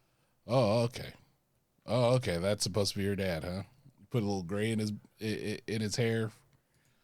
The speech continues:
I was like, "How much older is he than Jennifer Aniston?"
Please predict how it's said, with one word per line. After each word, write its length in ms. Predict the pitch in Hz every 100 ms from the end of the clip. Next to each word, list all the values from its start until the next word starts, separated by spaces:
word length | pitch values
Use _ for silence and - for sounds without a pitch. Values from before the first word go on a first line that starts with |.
| _ _ -
I 40 |
was 100 | 113
like, 120 | 113 95
"How 200 | 156 170
much 220 | 165 143
older 480 | - 123 127 120 107
is 240 | 110 101
he 480 | 113 107 101 98 98 _ _ _ _ _ -
than 200 | 131 113
Jennifer 300 | 104 110 98
Aniston?" 340 | 98 95 90